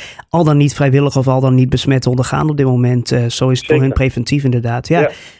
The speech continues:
Speaker 1: Nou ja, goed, we, we
Speaker 2: Ja.
Speaker 1: gaan het in de gaten houden, Hein. En, eh, nou ja, voor jouw
Speaker 2: Ja.
Speaker 1: krant, eh, ja, we gaan, we gaan het afwachten. Want als het lang duurt, heb je
Speaker 2: Ja.
Speaker 1: straks, eh, weinig geadverteerders met evenementen vooral, lijkt mij.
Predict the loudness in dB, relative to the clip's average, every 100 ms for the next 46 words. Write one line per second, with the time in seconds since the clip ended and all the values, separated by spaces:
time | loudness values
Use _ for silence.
0 | _ -2 0 0 0 0 0 0 0 0
1 | 0 0 0 -2 -2 -2 0 0 2 2
2 | 2 2 2 0 0 -2 0 0 0 0
3 | 0 0 0 0 0 -2 -4 -4 -2 -2
4 | -2 -4 -4 -4 -4 -4 -2 -2 -2 -2
5 | -2 -2 0 0 0 0 0 2 2 2
6 | 0 -2 -2 -2 -2 -4 -2 -2 -2 -2
7 | -2 -2 -6 -4 -4 0 0 0 0 0
8 | 0 -2 -2 -2 -2 -4 -4 -6 -8